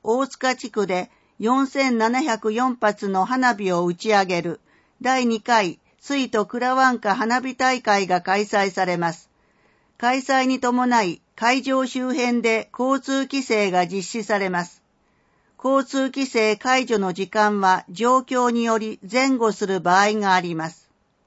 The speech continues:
地図、説明。車両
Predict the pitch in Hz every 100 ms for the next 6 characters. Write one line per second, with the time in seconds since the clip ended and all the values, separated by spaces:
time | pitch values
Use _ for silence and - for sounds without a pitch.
0 | _ _ - 285 254 214 170 - _ -
1 | 202 - 220 208 185 165 147 _ _ _
2 | _ _ _ _ _ _ _ - 220 226
3 | 262 262 262